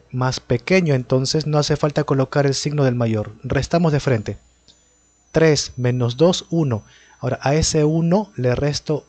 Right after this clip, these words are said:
un poquito. Ya no va a quedar uno. Va a quedar cero y un poquito más.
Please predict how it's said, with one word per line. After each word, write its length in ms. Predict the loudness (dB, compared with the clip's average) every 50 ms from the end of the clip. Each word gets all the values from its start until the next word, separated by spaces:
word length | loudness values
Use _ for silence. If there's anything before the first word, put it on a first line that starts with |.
| _
un 220 | -8 -6 -6 -6 -6
poquito. 800 | -4 -6 -6 -6 -8 -10 -10 -10 -10 -10 _ -10 -10 -10 -10 -12 _ _ _ _ _ _ _
Ya 140 | -6 -4 -4
no 160 | -2 -2 -2
va 100 | -4 -4
a 60 | -4
quedar 340 | -4 -4 -2 -2 -2 -4 -4 -4
uno. 380 | -4 -2 -2 0 -2 -4 -6 -8 -14 -20 _ _ _ _ _ _ _ _ _ _ -6
Va 80 | -6 -6
a 60 | -4
quedar 320 | -4 -2 0 0 -2 -2 -6 -10 _
cero 380 | -10 -4 0 2 2 2 2 2
y 120 | 0 0
un 140 | 0 -2 -2
poquito 440 | -4 -4 -6 -4 -6 -8 -6 -4 -2
más. 460 | -2 0 0 0 -2 -4 -6 -8 -10